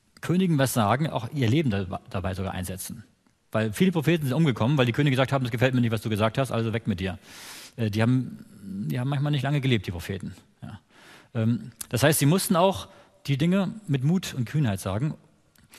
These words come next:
Und auch hier sehen wir auch bei, bei beiden Dingen, auch dass Ellen White hier auch, äh, da das durchaus bei ihr zutrifft. Sie hat auch immer wieder Dinge gesagt, die auch unbequem waren, die auch manchmal, äh, von der Gemeinschaftsleitung, teilweise von der Generalkonferenz nicht immer akzeptiert wurden.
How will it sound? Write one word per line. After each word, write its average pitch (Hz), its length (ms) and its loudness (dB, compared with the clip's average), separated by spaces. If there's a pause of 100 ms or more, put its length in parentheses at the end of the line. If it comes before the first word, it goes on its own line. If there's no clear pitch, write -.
(140)
Und 143 140 2
auch 107 140 0
hier 190 240 4
sehen 131 160 6
wir 135 80 6
auch 123 80 0
bei, 127 140 4
bei 113 160 4
beiden 147 260 4
Dingen, 131 220 4
auch 123 80 -2
dass - 180 -4
Ellen 117 220 0
White 117 260 0
hier 147 160 -4
auch, 165 240 0 (600)
äh, 139 120 -10
da 120 160 -2
das 113 300 -8
durchaus 135 320 -6
bei - 80 -2
ihr 139 120 0
zutrifft. - 500 -4 (120)
Sie 117 180 2
hat 135 120 0
auch 117 380 -2 (360)
immer 180 240 2
wieder 113 320 4 (480)
Dinge 147 240 4
gesagt, 135 600 4
die 147 80 0
auch - 40 -4
unbequem 120 480 2
waren, 120 360 0
die 123 120 -2
auch 107 160 -6
manchmal, 139 460 0 (480)
äh, 143 260 -2 (280)
von - 160 -2
der 135 60 2
Gemeinschaftsleitung, 117 840 0 (180)
teilweise 147 560 0
von 123 340 -10
der 107 100 -6
Generalkonferenz 104 520 -4
nicht 127 120 -4
immer 143 240 -4
akzeptiert 110 420 -4
wurden. 127 280 -2